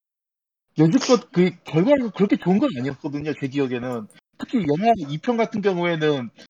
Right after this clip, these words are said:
그냥 극영화로 만들었는데 이게 완전 똥망이었다 소리까지 들을 정도고. 그래서 블레어 위치가 사실상 그때 처음으로 그 모큐멘터리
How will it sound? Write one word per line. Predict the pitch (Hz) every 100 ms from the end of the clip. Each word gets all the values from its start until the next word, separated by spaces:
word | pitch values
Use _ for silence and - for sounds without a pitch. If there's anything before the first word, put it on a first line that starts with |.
| _
그냥 | - 165 196 175
극영화로 | 147 175 208 208 196 160
만들었는데 | 139 143 151 147 135 131
이게 | 113 - _ -
완전 | 127 139
똥망이었다 | 208 214 214 180 156 143 127
소리까지 | - 160 151 131
들을 | - 127
정도고. | 120 117 - _ 113 113 117 _ _ _ _
그래서 | - 170 190
블레어 | - 165 202
위치가 | 190 - 175 160
사실상 | 208 196 202 160 135 - - _ _ _
그때 | - 156 202 - -
처음으로 | 247 247 226 202 180 160 147 -
그 | 143
모큐멘터리 | 120 127 - 214 185 190 170 156